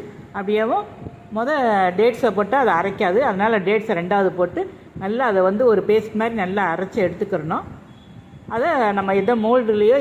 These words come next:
ஏதோ ஒரு ஷேப்பில் நம்ம கையில் கூட உருட்டி வச்சுக்கிறலாம். உருட்டி வச்சுட்டு டார்க் சாக்லேட்டை டபுள் பாயிலிங் மெத்தடில் நம்ம அப்படியே கலக்கி எடுத்துக்கிருவோம். கலக்கி எடுத்துட்டு கீழே மோல்டில் போட்டு வச்சதுல மேலே வந்து கொஞ்சம் கொஞ்சமா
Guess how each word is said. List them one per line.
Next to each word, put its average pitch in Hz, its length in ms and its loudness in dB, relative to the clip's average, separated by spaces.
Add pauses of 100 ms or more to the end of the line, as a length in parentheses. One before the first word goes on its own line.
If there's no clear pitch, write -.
ஏதோ 220 200 4
ஒரு 254 160 4
ஷேப்பில் 214 500 -2
நம்ம 208 140 0 (440)
கையில் 208 300 0
கூட 233 140 4
உருட்டி 202 280 -2
வச்சுக்கிறலாம். 175 580 -2 (380)
உருட்டி 220 260 -6
வச்சுட்டு 208 400 -4
டார்க் 208 320 -4
சாக்லேட்டை 190 480 -2 (460)
டபுள் 208 280 -4
பாயிலிங் 180 380 -2
மெத்தடில் 185 480 -2 (420)
நம்ம 196 200 -6
அப்படியே 214 320 0 (340)
கலக்கி 202 300 -4
எடுத்துக்கிருவோம். 180 580 0 (300)
கலக்கி 214 300 -6
எடுத்துட்டு 214 380 -2 (380)
கீழே 262 240 -2
மோல்டில் 214 500 2
போட்டு 214 240 2
வச்சதுல 196 420 2
மேலே 208 300 0
வந்து 180 280 -2 (720)
கொஞ்சம் 214 300 -4
கொஞ்சமா 208 300 -2